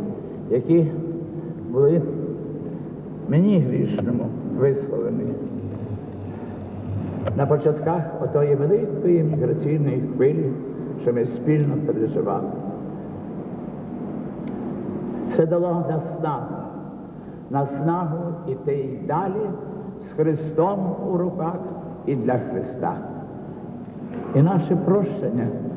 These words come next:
сьогоднішнє от тієї домовини, воно абсолютно має глибокий зміст. Воно нас єднає, воно нам дає можливість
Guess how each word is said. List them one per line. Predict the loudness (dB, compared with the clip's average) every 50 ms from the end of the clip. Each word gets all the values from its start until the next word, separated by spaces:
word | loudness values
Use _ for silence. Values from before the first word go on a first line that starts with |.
| -6 -6 -6 -6 -6 0 2
сьогоднішнє | 4 6 6 4 4 2 0 0 0 -2 -2 0 2 2 2 2 0 -2 -2 -4 -4 -4 -4 0 2
от | 2 2 2 2 0
тієї | 2 2 4 4 4 6 6 4
домовини, | 4 2 2 2 2 2 0 0 0 2 2 2 2 2 0 0 -2 -2 -2 -2 -2 -4 -4 -4 -6 -6 -6 -6 -6 -6 -8 -4 2
воно | 4 4 6 6 4 4
абсолютно | 2 2 0 0 0 0 -2 -4 -4 -6 -6 -6 -6 -8 -8 -6 -4 -2 0 0 0 -2 -2 -4 -6 -6 -4 -4 -4 -4 -4 -6 -8 -10 -10 -10 -10 -10 -10 -4 0
має | 2 4 4 4 4 4
глибокий | 4 6 4 4 4 4 2 2 0 0 -2 -2 -4 -6 -6 -6 -6 -6 -6 -6
зміст. | -6 -6 -6 -8 -8 -8 -8 -8 -10 -10 -10 -12 -12 -12 -12 -12 -14 -14 -14 -14 -14 -2 2
Воно | 2 4 4 2 2
нас | 2 0 0 0 -2 -2 2 2
єднає, | 2 4 2 2 0 2 2 2 4 4 2 2 0 -2 -4 -4 -6 -6 -6 -6 -6 -2 0
воно | 2 2 4 2
нам | 2 0 0 -2 0 2
дає | 4 6 6 6 4 4
можливість | 2 2 2 2 2 2 4 4 4 4 4 0 -2 -2 -2 -4 -6 -6